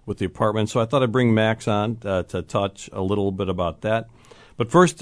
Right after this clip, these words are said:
uh, we're gonna, gonna do a little, little investment review, uh, with Aaron. The one thing I,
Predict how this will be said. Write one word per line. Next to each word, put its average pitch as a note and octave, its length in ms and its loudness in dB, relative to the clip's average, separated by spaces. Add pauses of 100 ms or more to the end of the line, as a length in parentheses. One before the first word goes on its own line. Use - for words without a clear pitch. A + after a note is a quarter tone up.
uh, B2 300 2
we're A2+ 100 0
gonna, B2+ 220 -2
gonna C3 380 -6
do B2+ 160 2
a A#2 40 2
little, A2 560 -2
little A2+ 300 2
investment C3 560 2
review, B2+ 760 0
uh, G2 140 2
with G2 240 0
Aaron. C3 320 2
The A2+ 80 2
one A#2+ 140 2
thing A#2+ 240 0
I, G#2 100 0